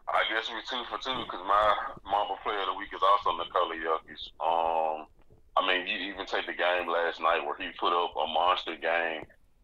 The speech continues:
and he made the clutch game, game-winning assist. I know a lot of people want their star players to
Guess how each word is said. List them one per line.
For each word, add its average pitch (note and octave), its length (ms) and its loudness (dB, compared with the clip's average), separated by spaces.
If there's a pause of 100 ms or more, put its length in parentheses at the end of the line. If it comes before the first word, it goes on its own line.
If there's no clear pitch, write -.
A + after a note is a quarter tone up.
and F2+ 540 0
he A2+ 200 -8
made F#2+ 520 -2 (120)
the F2+ 440 -12 (300)
clutch G#2 720 -4
game, F#2 640 -4 (880)
game-winning G2+ 880 -2 (160)
assist. - 560 -8 (140)
I E2+ 180 -4
know F#2+ 420 -6
a E2+ 60 -10
lot F2+ 180 -2
of F#2 100 -8
people E2+ 360 -12
want F2 220 -4
their F2 140 -6
star F2 320 -2
players F2+ 340 -6
to E2 100 -18